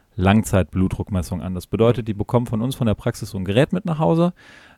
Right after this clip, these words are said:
äh, das dann über vierundzwanzig Stunden in Abständen von dreißig beziehungsweise zwanzig Minuten misst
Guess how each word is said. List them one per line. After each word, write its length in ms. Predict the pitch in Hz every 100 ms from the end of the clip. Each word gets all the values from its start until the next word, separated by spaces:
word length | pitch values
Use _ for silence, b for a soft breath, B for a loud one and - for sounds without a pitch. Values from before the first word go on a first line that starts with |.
| -
äh, 220 | 113 113
das 300 | 101 113 -
dann 340 | 113 110 110
über 260 | - 120 113
vierundzwanzig 600 | - 110 107 98 92 95
Stunden 340 | - 131 -
in 140 | 123 107
Abständen 380 | - - 107 107
von 200 | 101 95
dreißig 400 | 95 104 117 -
beziehungsweise 480 | - 107 95 90
zwanzig 300 | - 104 101
Minuten 300 | 98 92 90
misst 360 | 104 196 -